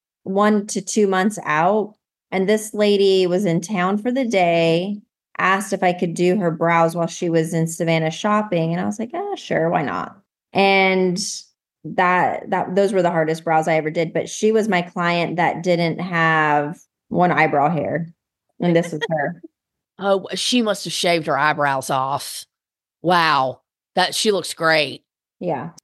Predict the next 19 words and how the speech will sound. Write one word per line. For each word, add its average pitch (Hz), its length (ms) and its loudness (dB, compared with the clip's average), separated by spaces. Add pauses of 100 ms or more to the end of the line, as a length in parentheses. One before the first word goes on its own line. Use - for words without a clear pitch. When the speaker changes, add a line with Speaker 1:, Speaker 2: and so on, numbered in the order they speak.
(260)
Speaker 1:
I 196 80 2
take 226 240 0
anybody. 165 580 0
You 185 140 -8
can 175 160 -6
have, 170 260 -2 (220)
uh, 175 280 2 (460)
the 175 80 -6
bushy 214 340 -2
brows, 214 500 0
but 180 180 -2
maybe 190 220 0
you're, 180 380 0
you've 180 220 -2
lost 170 400 -2
your 170 140 -4
tails, 170 560 0
which 156 360 -2 (440)
that's 208 280 -2